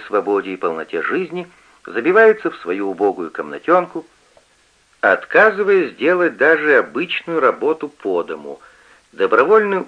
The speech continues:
узник в огромном современном городе, средоточии богатств цивилизации, человек, раздавленный бесчеловечностью общества.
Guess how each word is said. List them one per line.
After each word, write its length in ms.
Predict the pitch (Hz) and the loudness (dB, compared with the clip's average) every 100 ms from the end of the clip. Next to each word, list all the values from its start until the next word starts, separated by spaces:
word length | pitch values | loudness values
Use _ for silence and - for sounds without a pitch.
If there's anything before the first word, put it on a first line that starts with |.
| - | -6
узник 600 | 170 185 127 110 87 - | -4 -4 -6 -8 -10 -4
в 60 | |
огромном 800 | 82 - 87 160 175 170 165 156 - - | -4 -2 2 4 4 0 -4 -4 -10 -18
современном 720 | - 107 110 139 147 135 127 101 | -10 -6 -4 -2 -4 -4 -8 -4
городе, 600 | 104 120 95 82 71 64 _ _ - - | 0 2 2 -2 -10 -18 _ _ -20 -12
средоточии 640 | 95 95 92 110 107 104 | -6 -4 -2 -2 -4 -10
богатств 800 | 85 92 80 110 90 - - - _ - | -4 -4 2 4 4 0 -12 -20 _ -16
цивилизации, 880 | 92 78 67 107 160 165 - 156 151 - _ _ _ _ _ _ | -12 -12 -8 -2 0 -2 -8 -10 -10 -14 _ _ _ _ _ _
человек, 640 | - 113 95 87 196 208 | -4 0 0 2 2 2
раздавленный 1080 | 156 117 71 60 131 180 165 165 160 160 156 - _ - | 2 2 0 0 2 2 0 -6 -6 -8 -10 -14 _ -20
бесчеловечностью 1600 | - 180 185 - 156 139 98 120 170 170 - 139 - - 131 127 _ _ - | -4 -4 -2 -2 2 2 2 0 -2 -2 -12 -14 -16 -14 -10 -10 _ _ -2
общества. 760 | 107 98 - - - - 60 | 0 0 -4 -16 -18 -14 -14